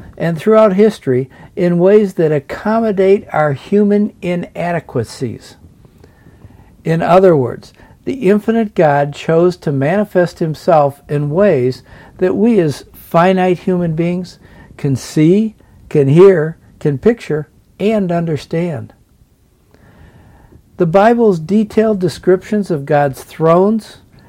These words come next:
and dwelling places throughout all the ages, that's past, present, and future,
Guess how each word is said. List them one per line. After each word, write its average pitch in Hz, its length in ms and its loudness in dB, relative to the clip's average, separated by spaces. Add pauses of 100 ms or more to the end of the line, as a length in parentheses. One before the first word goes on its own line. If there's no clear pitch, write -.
(120)
and 170 240 -4
dwelling 202 420 2
places 143 460 -6
throughout 226 600 -4
all 240 360 2
the 240 180 2
ages, 143 420 -2
that's 160 260 -6
past, 190 520 -2
present, 196 380 -2
and 226 200 -2
future, 143 480 -4